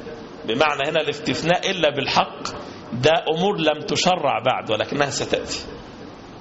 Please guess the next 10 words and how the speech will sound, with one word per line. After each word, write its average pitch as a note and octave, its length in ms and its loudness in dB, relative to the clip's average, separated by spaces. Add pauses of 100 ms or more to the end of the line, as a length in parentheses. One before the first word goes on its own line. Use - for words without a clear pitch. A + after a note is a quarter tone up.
فلا B2+ 340 2
بد، D#3 360 -4
فاحتاطت A#2+ 1300 2
لها C3 180 6
الآية C3+ 540 0 (340)
وضمنتها A#2+ 1000 2 (340)
في B2 300 0
أنه C3 300 0
سيكون A#2 420 2
هناك A#2+ 240 2